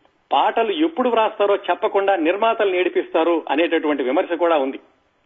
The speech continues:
వ్రాసి ప్రేక్షకుల్ని, వ్రాయకుండా నిర్మాతల్ని ఆత్రేయ గారు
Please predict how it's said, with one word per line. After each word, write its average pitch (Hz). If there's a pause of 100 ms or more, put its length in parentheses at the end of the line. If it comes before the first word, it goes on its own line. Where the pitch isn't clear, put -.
(760)
వ్రాసి 147
ప్రేక్షకుల్ని, 180
వ్రాయకుండా 175
నిర్మాతల్ని 165
ఆత్రేయ 156
గారు 151